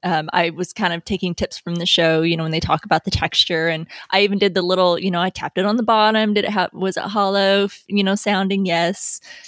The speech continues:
You know, it looked like the picture on, online. So I tried to find one of the recipes that they had from this episode, but they only had, like, one of them posted, and it wasn't one of my favorites. And then I was gonna try to make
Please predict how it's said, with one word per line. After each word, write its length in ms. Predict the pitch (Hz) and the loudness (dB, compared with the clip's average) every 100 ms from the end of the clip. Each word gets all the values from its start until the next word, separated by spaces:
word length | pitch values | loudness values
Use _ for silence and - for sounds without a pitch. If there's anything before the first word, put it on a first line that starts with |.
| - | -10
You 140 | 180 | -4
know, 160 | 170 175 | 0 2
it 100 | 170 | 2
looked 220 | 170 180 | 0 2
like 140 | 185 - | 0 2
the 80 | 185 | 0
picture 680 | 202 - - 180 175 170 | 0 2 4 4 4 4
on, 420 | 175 160 160 - 180 - | 2 0 -2 -6 -8 -2
online. 800 | 160 185 175 160 160 160 170 196 _ _ _ - | 0 2 2 2 2 0 -2 -6 _ _ _ -12
So 360 | - 170 160 165 - | -2 2 2 0 -4
I 80 | - | -2
tried 200 | 226 320 | 0 0
to 80 | 359 | 0
find 300 | - 208 196 | 0 0 2
one 140 | 185 | 0
of 80 | 185 | 0
the 80 | 175 | 2
recipes 720 | 180 - 196 - 180 165 165 | 0 -2 -4 -2 -2 -2 -2
that 160 | 185 - | -2 0
they 100 | 175 | -2
had 460 | 165 170 165 165 - - - _ | 0 2 2 -2 -8 -18 -20 _
from 320 | - 185 170 | 2 2 2
this 160 | 175 - | 0 -2
episode, 500 | - - - 220 220 | -4 -4 0 2 2
but 120 | 196 | 2
they 160 | 180 175 | 2 2
only 200 | 196 214 | 4 2
had, 160 | 226 180 | 2 0
like, 160 | 180 | -2
one 200 | 175 180 | 0 0
of 80 | 180 | 0
them 140 | 165 165 | 0 2
posted, 460 | 185 170 - 151 | 2 0 -2 -4
and 120 | 156 | -4
it 100 | 160 | -4
wasn't 380 | 160 185 190 175 - - - _ _ | 0 0 0 -6 -10 -20 -20 _ _
one 300 | 165 185 190 | -4 0 0
of 40 | |
my 160 | 190 202 | 0 -2
favorites. 600 | - 185 190 202 196 - | 0 0 2 0 -2 -4
And 160 | 190 185 | -2 0
then 200 | 190 185 | 0 2
I 100 | 180 | 2
was 200 | 175 - | 0 0
gonna 240 | - 214 220 | 2 2 2
try 260 | - 180 | 0 2
to 80 | 175 | 2
make 400 | 175 165 - | 2 0 -2